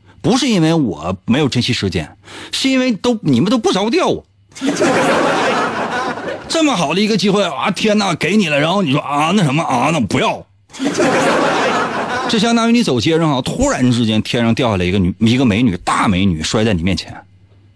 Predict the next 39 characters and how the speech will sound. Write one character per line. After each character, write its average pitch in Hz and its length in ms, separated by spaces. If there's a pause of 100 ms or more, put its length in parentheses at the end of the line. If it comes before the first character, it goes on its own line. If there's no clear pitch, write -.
(200)
这 277 180
是 320 120
给 285 180
你 262 120
当 254 200
女 160 100
朋 92 200
友 285 120
的 214 100
呀。 113 180 (220)
<laughs> 269 40 (1600)
然 196 120
后 269 80
你 165 100
没 180 100
看 233 140
着， 220 100
你 226 60
把， 190 120
你 202 100
还 233 80
踩 117 200
一 190 60
脚， 151 160
起 - 140
来 135 100
骂 117 180
一 107 40
句 104 80 (260)
：“呸！ 156 400 (320)
谁， - 320
你 127 180 (240)
把 156 120
我 147 80
绊 165 160
倒 - 120
了 90 140
啊！” 107 80 (340)
<laughs> 269 60